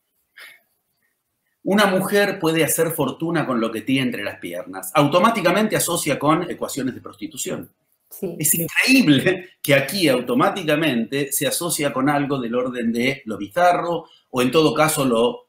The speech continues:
Speaker 1: no sé, socialmente reprobable, etcétera. En la India, si yo digo, "Las mujeres tienen la oportunidad de aquello con lo que tienen entre las piernas, hacer fluir fortuna", lo entienden como algo literalmente relacionado con Lakshmi,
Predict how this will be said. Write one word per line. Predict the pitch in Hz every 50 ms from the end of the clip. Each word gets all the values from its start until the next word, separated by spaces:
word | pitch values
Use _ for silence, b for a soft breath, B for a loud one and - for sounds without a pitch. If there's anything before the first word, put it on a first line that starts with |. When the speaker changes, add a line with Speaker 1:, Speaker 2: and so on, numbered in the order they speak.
| -
Speaker 1:
no | - 110
sé, | - - 80 -
socialmente | - - 110 - 143 131 127 127 127 123 120 113
reprobable, | 107 110 - 117 104 104 117 113 107 101 95 90 90 92
etcétera. | - - - - _ _ _ - - - _ _ _ _ _ _ _ _ _ _ _ _ -
En | 208 247 277
la | 269
India, | 262 247 190 156 139 143 143 139
si | 131 131
yo | 123 156 165 160
digo, | 147 123 107 95 98 95 - - _ _ _ _ _ _ _ - -
"Las | 127 131 117
mujeres | 123 135 143 135 - 175 175 147 110 95 - -
tienen | 127 127 131 131
la | 120 117
oportunidad | 113 117 117 113 113 113 107 110 117 120 120 107 92 90 95
de | 101 110 117
aquello | 117 117 - 185 180 - 165 135
con | 123 120
lo | 117 113
que | 107 107
tienen | - 131 143 143 123
entre | 110 107 - -
las | - - _
piernas, | - 113 107 95 87 - 98 95 - - -
hacer | - 117 - - 175 170 165
fluir | - - 135 131 143 160 151 147
fortuna", | - - 120 - 156 - - 123 101 92 92 95 101 98 - _ _ _ -
lo | 127 123
entienden | 120 120 120 160 170 170 160 156
como | 135 113 113 120 123
algo | 135 139 139 135 139 - -
literalmente | 151 180 196 180 214 220 240 240 208 208 214 220 - 202
relacionado | 160 135 127 123 - - 131 135 139 139 139
con | 120 117 113
Lakshmi, | 113 110 110 - - - - -